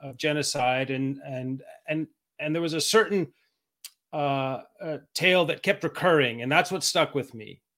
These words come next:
a-, and eventually put me on this journey, um, which is stories of Serbian soldiers who would go into Bosnian villages, execute the men, and then round up women and girls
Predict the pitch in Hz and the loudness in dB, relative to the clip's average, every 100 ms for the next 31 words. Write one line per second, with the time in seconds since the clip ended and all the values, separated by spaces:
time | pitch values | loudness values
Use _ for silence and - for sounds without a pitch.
0 | _ _ 147 143 147 143 139 160 143 160 | _ _ -10 -6 -2 0 2 0 0 0
1 | 143 135 123 _ _ _ _ 160 165 151 | 2 0 -2 _ _ _ _ -8 -4 -2
2 | 135 135 120 - 131 131 113 107 - _ | -2 -2 -6 -4 -4 -4 -8 -12 -16 _
3 | _ _ _ _ - 139 135 131 131 120 | _ _ _ _ -4 0 2 2 0 -6
4 | - _ - - 180 156 170 143 - - | -16 _ -20 -6 -4 0 2 0 -2 -10
5 | - 190 190 196 160 151 131 - - 180 | -6 -2 2 2 0 -2 -4 -6 -4 0
6 | 165 151 139 165 165 151 135 - - - | 2 2 2 0 0 2 0 -2 -14 -8
7 | 131 143 135 135 143 139 135 113 131 127 | -4 -2 -2 -2 -2 -2 -6 -6 -6 -4
8 | 135 120 123 120 127 120 123 - 139 131 | -4 -4 -4 -4 -6 -8 -8 -6 -6 -8
9 | 117 117 117 113 117 120 123 127 127 120 | -8 -6 -6 -8 -8 -6 -2 0 0 -4
10 | 131 120 117 113 104 110 110 110 - - | -6 -8 -8 -10 -8 -6 -6 -6 -10 -14